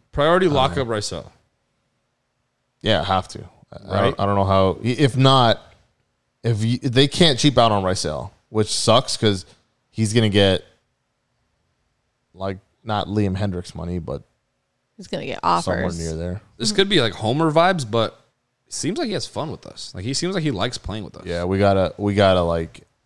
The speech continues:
Speaker 2: we need more of, I think Pete, I think Pete actually getting his jersey and, like, getting it signed was, like,
Speaker 1: Oh, yeah.
Speaker 2: a help.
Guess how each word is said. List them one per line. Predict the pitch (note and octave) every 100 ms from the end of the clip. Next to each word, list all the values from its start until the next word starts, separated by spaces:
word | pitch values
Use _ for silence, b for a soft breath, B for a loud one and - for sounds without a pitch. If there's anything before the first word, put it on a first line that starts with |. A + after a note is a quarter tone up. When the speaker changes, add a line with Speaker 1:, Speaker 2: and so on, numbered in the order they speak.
| _
Speaker 2:
we | G#2
need | G#2+ G2+
more | G2+ F#2+ F#2 F2+
of, | E2+ - _ _
I | G#2+
think | G2+ F#2
Pete, | - G#2+ G#2+ - b b b
I |
think | A2 A2 -
Pete | A2+ G#2
actually | G2+ - F#2+
getting | G2+
his | F#2+ E2
jersey | F2+ F2+ F#2+ G#2+
and, | G#2+
like, | E2+
getting | F2 F#2
it | D2+
signed | - E2 G2 A#2
was, | E2+ D2+
like, | D#2+ - _
Speaker 1:
Oh, | D#3
yeah. | B2+ B2 G2
Speaker 2:
a |
help. | F2+ F#2+ -